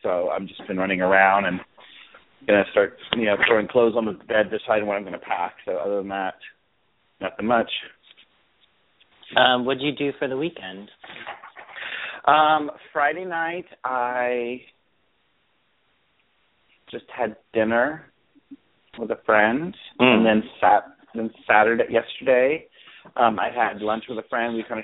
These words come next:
Speaker 1: shopped around and just kinda hung out. So nothing special. And then today, I just kind of, um, I had lunch with another friend. I eat a lot with <laughs> friends here.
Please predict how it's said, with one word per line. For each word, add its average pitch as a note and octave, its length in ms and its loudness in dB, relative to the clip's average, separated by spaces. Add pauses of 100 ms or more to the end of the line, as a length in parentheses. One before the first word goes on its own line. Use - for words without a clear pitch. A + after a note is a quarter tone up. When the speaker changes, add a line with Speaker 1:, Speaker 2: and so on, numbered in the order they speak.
Speaker 1:
shopped - 240 -4
around G#2 360 6
and G2+ 80 -8
just - 120 -16
kinda F2+ 160 -2
hung F#2+ 180 -4
out. F#2+ 360 2
So D#3+ 80 -4
nothing - 300 -2
special. - 280 0
And A#2 80 -4
then A2 80 -2
today, A2+ 280 4
I A2 40 2
just G2+ 220 -8
kind G#2 180 -6
of, G2+ 120 -6
um, G2+ 200 -2
I F#2+ 120 -6
had F#2+ 260 -8 (520)
lunch G2 280 -4
with F#2 100 -8
another G2 380 -4 (640)
friend. G2 280 -2
I A#2+ 280 2 (160)
eat D#3 280 2
a B2 60 6
lot C3 460 -2
with A#2+ 120 -12 (180)
<laughs> - 200 -14
friends C3 340 -2 (120)
here. C4 400 0